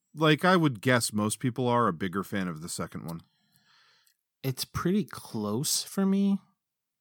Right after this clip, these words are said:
Speaker 2: but I'd still say the second one just 'cause the action is so good in the second one.
Speaker 1: Yeah, it's interesting. They're different kinds of movie, movies. They have different,
Speaker 2: Yeah.
Speaker 1: different vibes.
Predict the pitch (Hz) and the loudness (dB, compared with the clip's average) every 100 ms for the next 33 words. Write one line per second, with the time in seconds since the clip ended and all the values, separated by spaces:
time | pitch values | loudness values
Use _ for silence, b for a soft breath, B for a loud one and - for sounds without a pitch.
0 | _ _ - 107 98 98 113 - 190 - | _ _ -4 -2 -2 -2 -4 -2 -2 -2
1 | 85 76 - 92 95 92 95 123 - - | -2 -4 -4 -4 -6 -6 -4 0 0 0
2 | 107 95 80 85 90 - 92 85 98 - | -2 -2 -6 -8 -10 -8 -8 -8 -6 -6
3 | 92 90 - 87 90 - - - 110 104 | -8 -12 -16 -16 -16 -14 -16 -14 -14 -14
4 | 110 _ - 143 127 226 262 - - - | -18 _ -2 0 0 0 0 0 -2 -2
5 | 131 143 139 170 190 160 - 135 127 101 | 2 2 2 0 2 -2 0 0 0 0
6 | 104 98 87 80 82 92 120 104 95 87 | -4 -4 -4 -4 -6 -6 -4 -2 -4 -2
7 | 101 98 123 107 110 90 _ 123 147 120 | -2 -2 0 2 2 -4 _ -4 -2 -2
8 | 92 80 76 73 - | -2 -4 -4 -8 -12